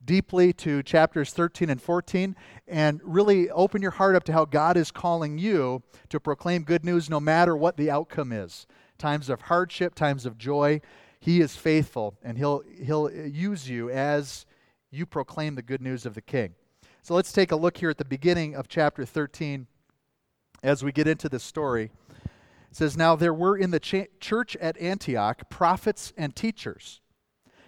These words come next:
Barnabas, Simeon," who's called Niger, "Lucius of Cyrene, Manaen,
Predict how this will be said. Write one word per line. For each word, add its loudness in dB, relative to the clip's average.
Barnabas, 0
Simeon," 0
who's -12
called -2
Niger, -4
"Lucius 0
of -12
Cyrene, -6
Manaen, 0